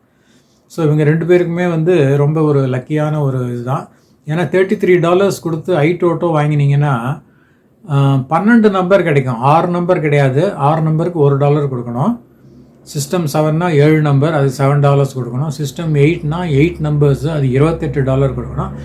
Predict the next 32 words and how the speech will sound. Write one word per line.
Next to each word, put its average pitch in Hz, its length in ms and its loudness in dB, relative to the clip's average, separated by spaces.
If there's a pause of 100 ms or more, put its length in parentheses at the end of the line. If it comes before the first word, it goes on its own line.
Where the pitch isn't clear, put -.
(320)
அப்படியே 151 240 2
போயிட்டே 175 340 2
இருக்கும். 147 440 0 (400)
இன்னைக்கு 151 280 -2
சிஸ்டம் 220 260 0
டுவெல் 185 360 2
தான் 180 220 0
மேக்ஸிமம். 160 420 -2
அதுல 147 240 0
வந்து 165 200 -2
நைன் 156 240 0
ஹண்ட்ரட் 175 240 -4
அண்ட் 156 140 -2
டுவென்டி 147 260 0
ஃபோர் 165 240 0
டாலர்ஸ் 151 460 -2
கொடுத்தீங்கன்னா, 139 520 -2 (640)
சிஸ்டம் 190 480 -2
டுவெல் 170 260 0
கிடைக்கும். 131 380 -2
பன்னெண்டு 165 380 -2
நம்பர் 147 360 0
கிடைக்கும். 135 420 -6
இது 175 160 -2
வந்து 214 340 4
பியூர் 220 460 2
டிக்கெட் 156 320 -2
தான். 127 180 -2
இது 135 180 0
வந்து 143 180 0
ஐடோட்டோ 143 440 -2
கிடையாது. 123 520 -4